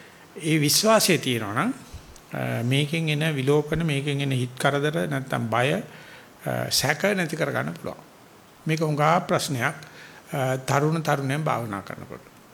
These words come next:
වයසක අයට ඒකේ ප්‍රශ්නයක් නෑ. මොකද ඒගොල්ලන්ගේ පෙන් කෙලින වයස ගිහිල්ලානේ. දැන් ඉතින්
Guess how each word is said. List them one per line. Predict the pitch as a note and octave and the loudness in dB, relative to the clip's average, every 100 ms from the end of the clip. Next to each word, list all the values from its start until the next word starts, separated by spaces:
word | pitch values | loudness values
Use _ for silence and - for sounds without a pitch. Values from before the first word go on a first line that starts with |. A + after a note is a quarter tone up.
| - - - - - - - - - - | -20 -20 -20 -20 -20 -20 -20 -20 -12 -10
වයසක | A2+ B2 B2+ B2+ | -2 -2 0 0
අයට | B2 B2+ | 0 -2
ඒකේ | A#2+ B2+ A#2+ B2+ C3 - | 0 0 0 -6 -10 -6
ප්‍රශ්නයක් | - B2 C3 A#2+ | -4 -2 -2 0
නෑ. | C3+ | 0
මොකද | D3+ C#3 B2+ | 0 -2 0
ඒගොල්ලන්ගේ | B2+ C#3 C3+ C3+ C3 C3+ | 0 0 0 0 -2 -2
පෙන් | B2+ C3+ | -2 -2
කෙලින | C3+ B2+ | -2 -2
වයස | C3 B2+ A#2+ | -2 -4 0
ගිහිල්ලානේ. | C#3 F3+ F3+ E3+ E3 D#3+ - - - | 2 4 2 -2 -6 -10 -18 -20 -10
දැන් | - C#3 | -4 -2
ඉතින් | C3+ D3 | -2 -2